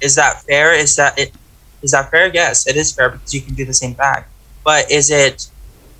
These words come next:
is it, um, what's the word? Is it good? Like, does it make you happy? No.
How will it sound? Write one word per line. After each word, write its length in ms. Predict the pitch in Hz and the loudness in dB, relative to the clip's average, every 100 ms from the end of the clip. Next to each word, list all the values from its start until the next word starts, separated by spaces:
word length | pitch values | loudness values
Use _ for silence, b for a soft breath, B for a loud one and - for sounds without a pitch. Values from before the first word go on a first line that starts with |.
| - - - - - | -20 -20 -20 -20 -4
is 220 | 151 143 | 0 2
it, 340 | 156 143 - 143 | 2 2 -2 0
um, 360 | 143 135 127 | 2 2 0
what's 180 | 139 139 | 0 0
the 80 | 135 | 2
word? 260 | 127 117 123 - - - - - - - - - - - - - - | 2 0 -4 -20 -20 -20 -20 -20 -20 -20 -20 -20 -20 -20 -20 -20 -6
Is 160 | 160 - | -2 2
it 320 | 180 175 - - - - | 2 0 -6 -20 -20 -2
good? 340 | 147 160 185 165 | 2 4 4 0
Like, 180 | 147 | -2
does 160 | 143 143 | 0 0
it 40 | |
make 240 | 139 139 - | 0 -2 -4
you 80 | 127 | -4
happy? 360 | 135 139 151 | -2 -2 -4
No. 440 | 147 160 175 120 | -2 2 2 2